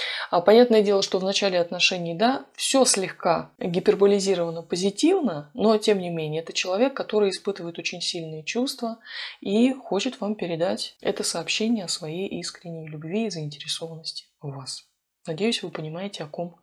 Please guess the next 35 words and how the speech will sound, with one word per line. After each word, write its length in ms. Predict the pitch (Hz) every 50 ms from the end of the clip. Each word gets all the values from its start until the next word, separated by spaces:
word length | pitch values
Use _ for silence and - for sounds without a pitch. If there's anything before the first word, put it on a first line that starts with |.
| _
идёт 360 | - 147 - 160 147 - - -
речь. 420 | - 160 - 143 143 - - - - - _ - - - _ _ _ _ _ _ _ _ _ _ _ _ _
Итак, 260 | - 214 247 233 -
ну 60 | 226
что 160 | 226 - 285 294
ж, 100 | - 277
мои 120 | 247 240
любимые, 400 | 226 226 202 208 208 190 175 170
вот 160 | 165 220 254
такой 440 | - 330 330 330 - 220 208 208 202
сегодня 280 | 202 - 202 185 190 185
получился 460 | - 180 180 - 285 269 254 247 208
затейливый, 640 | 160 170 214 214 - - 190 170 151 151 151 147 151
очень 320 | 151 147 143 - 160 156
нарративный 540 | 151 165 170 175 170 - 170 156 151 156 156
расклад 400 | 165 175 - - 294 320 339 330
на 60 | 226
тему, 260 | - - 240 226 202 185
кто 280 | - - - 226 240
хочет 360 | 233 - - 185 190 - -
тебе 220 | - - 160 165 160
признаться 600 | 156 - 160 147 151 170 220 277 294 277 - 247
и 240 | - - 240 240 254
в 140 | - -
чём. 360 | - - - 143 131 131 - _ _ _
Поделитесь 680 | - 214 190 214 196 185 165 165 - 202 - - - - _ -
своими 280 | - 208 208 208 214
впечатлениями, 600 | 214 - 214 - - - - 214 208 208 202 196 185
с 60 | 165
большим 440 | 156 180 190 196 - - 175 156 156
интересом 480 | 156 156 - 185 196 214 214 - 196
прочитаю 580 | - - - - - - - 196 208 220 233 247 -
вашу 300 | - 170 165 - - 175
обратную 420 | 156 151 160 160 - - 165 156
связь. 440 | 147 - - - 151 143 - - -